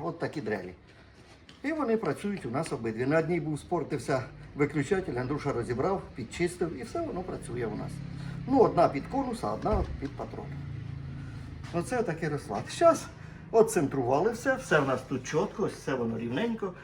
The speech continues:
Щас ставимо, м, ті самі болти на шістнадцять, смазуємо їх графіткою, а потім ті два на чотирнадцять закручуємо, просверлюємо, ставимо. І в нас виходить,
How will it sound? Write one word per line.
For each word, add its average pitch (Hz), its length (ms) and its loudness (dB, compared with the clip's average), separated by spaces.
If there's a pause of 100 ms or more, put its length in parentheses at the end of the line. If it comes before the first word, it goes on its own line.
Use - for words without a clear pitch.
(120)
Щас 151 180 4
ставимо, 131 500 -4 (440)
м, - 140 -10 (340)
ті 143 100 -8
самі 127 340 -4 (140)
болти 131 580 2
на 127 300 0
шістнадцять, 190 680 -4
смазуємо 190 480 -2
їх 180 120 -6
графіткою, 180 500 -4 (240)
а 311 80 4
потім 262 280 -2
ті 214 140 -4
два 170 180 0
на 170 100 0
чотирнадцять 160 480 -6
закручуємо, 240 480 -6
просверлюємо, 185 560 2
ставимо. 226 320 0 (460)
І 185 100 -2
в 165 60 0
нас 285 220 4 (100)
виходить, 214 640 -2